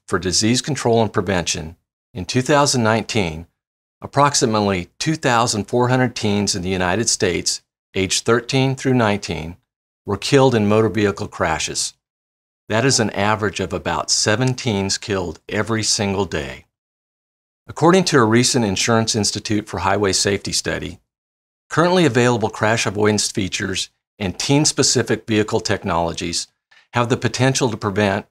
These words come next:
or mitigate up to seventy-five percent of all fatal crashes involving teen drivers. On March twenty-third, I will host a live N T S B Most Wanted List webinar.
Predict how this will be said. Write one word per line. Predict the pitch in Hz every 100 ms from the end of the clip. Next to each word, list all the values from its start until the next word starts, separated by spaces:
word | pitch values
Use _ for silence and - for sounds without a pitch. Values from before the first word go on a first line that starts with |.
| _
or | 131
mitigate | 139 165 151 104 95
up | 98 -
to | 104
seventy-five | - 127 131 147 - 123 127
percent | 117 - 98 90 -
of | - 92
all | - 95 107 113
fatal | - - 110 131
crashes | 135 113 92 90 98 87
involving | - 98 95 92 92 85
teen | - 98 92
drivers. | 85 76 76 - - - _ _ _ _ _ _ _ _ _ _
On | 101
March | 113 143 -
twenty-third, | - 127 120 - 95 90 87 _ _ _ -
I | 101
will | 123
host | 107 117 104 -
a | 92
live | 92 92 104 113
N | - 107
T | 113 120
S | 113 -
B | 107 101
Most | 95 98 -
Wanted | 98 101 110
List | 101 101 101
webinar. | 104 95 82 82 71 71